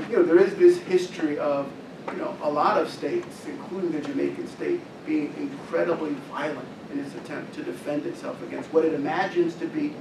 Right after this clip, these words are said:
a serious threat. So if you jump back to nineteen sixty-three, right, this isn't now when we think, you know, we think of Rastafari, we think of, you know, weed, and we think of Bob Marley, at least from here. In nineteen sixty-three, these were Rastafari saying, one,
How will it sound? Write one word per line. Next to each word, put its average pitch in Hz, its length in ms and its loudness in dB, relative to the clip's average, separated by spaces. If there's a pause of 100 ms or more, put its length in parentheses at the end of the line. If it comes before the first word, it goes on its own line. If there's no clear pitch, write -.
(140)
a 160 80 0
serious 165 400 4
threat. - 280 0
So 170 280 6 (100)
if 165 160 6
you 160 60 6
jump 240 240 4
back 202 200 4
to 190 60 -2
nineteen 170 400 4
sixty-three, 143 760 -2 (680)
right, 135 120 -6
this 175 200 6
isn't 202 380 -2
now 165 320 6
when 151 140 4
we 156 100 2
think, 151 260 -2
you 175 80 2
know, 170 60 0
we 131 80 -6
think 147 180 -4
of - 100 -2
Rastafari, 139 540 0
we 135 80 -4
think 139 200 -8
of, - 120 -6 (300)
you 170 60 2
know, - 80 -2
weed, 170 480 4
and 135 100 0
we - 80 -4
think 139 160 -6
of - 100 -4
Bob 123 240 0
Marley, - 300 -4 (300)
at 151 60 -6
least - 200 -6
from 143 180 -4
here. 139 200 -4 (1000)
In 156 80 2
nineteen 220 320 4
sixty-three, 190 640 0
these 214 180 -2
were 190 80 4
Rastafari 156 760 2 (280)
saying, 147 600 4 (160)
one, 156 520 6